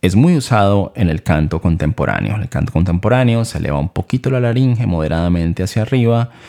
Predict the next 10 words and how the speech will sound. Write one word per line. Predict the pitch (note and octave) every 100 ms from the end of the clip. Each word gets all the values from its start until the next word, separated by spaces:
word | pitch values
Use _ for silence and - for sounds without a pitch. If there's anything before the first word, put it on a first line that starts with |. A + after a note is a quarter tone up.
| - -
Es | F#2+ G#2
un |
sonido | G#2 G2+ F2+ F2
mucho | E2+ E2+ F2
más | E2+ E2
brillante. | D#2+ E2+ E2 B1 A1 - - _ - - - - - - _ _
Este | - E3+
es | D#3
un |
sonido | D3 B2 G#2+ G2+ G2+ -